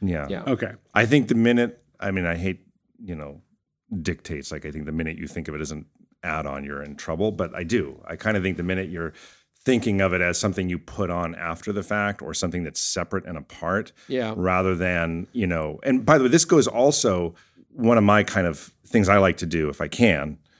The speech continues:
Speaker 2: is have the product team that's developing the product deeply involved with the onboarding experience.
Speaker 1: Mm.
Speaker 2: Why? Because they know and live with the product. The
Speaker 1: Mm.
Speaker 2: product managers, product designers, even the engineers, like, they know what this thing can do.
Speaker 3: This is a big org.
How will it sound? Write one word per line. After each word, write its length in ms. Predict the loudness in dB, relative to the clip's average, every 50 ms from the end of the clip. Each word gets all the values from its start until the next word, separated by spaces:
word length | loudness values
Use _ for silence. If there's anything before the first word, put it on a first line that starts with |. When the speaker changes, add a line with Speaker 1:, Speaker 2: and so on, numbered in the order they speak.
| _ -8
Speaker 2:
is 120 | -4 2
have 160 | 2 2 2 2
the 60 | -2
product 480 | -8 -8 -2 0 2 2 2 2 -2 -2
team 140 | -4 -4 -2
that's 160 | -2 -4 -4
developing 380 | -2 -2 -2 -4 -4 -6 -8
the 40 | -8 -8
product 380 | -4 -2 -2 -2 -2 -6 -6
deeply 260 | -8 -8 -6 -6 -6
involved 480 | -6 -6 -6 -6 -4 -4 -4 -6 -8 -10
with 120 | -14 -12
the 80 | -12 -12
onboarding 600 | -10 -8 -8 -8 -8 -8 -10 -10 -12 -12 -12 -12
experience. 580 | -12 -12 -12 -12 -12 -14 -14 -14 -14 -14 -10 -4
Speaker 1:
Mm. 60 | -2
Speaker 2:
Why? 380 | 2 2 4 4 4 2 0
Because 440 | -2 -2 -6 -4 -2 -2 -2 0 4
they 180 | 6 6 8 8
know 360 | 6 6 6 6 6 6 4
and 140 | 4 2 4
live 220 | 6 4 4 4
with 160 | 2 -4 -4
the 40 | -4
product. 720 | -10 -8 -4 -2 -2 0 0 -2 -6 -8 -12 _ -20 -20 _ -6
The 160 | -2 -2 0
Speaker 1:
Mm. 40 | 4
Speaker 2:
product 260 | 6 6 6 6 6
managers, 400 | 6 6 6 6 6 4 2 2
product 300 | 0 -4 -4 -4 -4 -6
designers, 420 | -4 0 2 2 2 2 0 0
even 160 | 0 2 2 2
the 60 | 4
engineers, 340 | 2 2 2 2 2 2 2
like, 100 | 2 2
they 100 | 2 4
know 300 | 4 4 6 6 4 4
what 160 | 4 0 -2
this 160 | -2 -6 -6
thing 180 | -4 -4 -6 -4
can 140 | -4 -4
do. 380 | 0 2 4 4 2 2 0 2
Speaker 3:
This 220 | 4 4 4 6 4
is 100 | 2 2
a 60 | 0
big 260 | 2 4 2 4 4
org. 420 | 4 2 2 2 0 -2 -4 -6